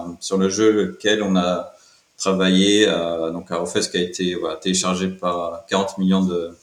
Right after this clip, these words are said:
de personnes. Euh, on est resté dans le top dix à quasiment un mois. Euh, top, euh, top un, on a fait un ou, euh, ou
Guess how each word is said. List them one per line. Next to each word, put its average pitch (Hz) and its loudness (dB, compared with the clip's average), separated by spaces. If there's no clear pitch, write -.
de 95 -4
personnes. 131 -2
Euh, 87 0
on 92 0
est 95 6
resté 117 2
dans 98 0
le 92 -6
top 92 -4
dix - 0
à 95 -4
quasiment 98 -2
un 95 4
mois. 107 0
Euh, 95 -2
top, 95 -4
euh, 87 -4
top 98 -2
un, 113 2
on 95 0
a 85 -2
fait 95 -2
un 113 0
ou, 98 -6
euh, 92 -4
ou 95 -6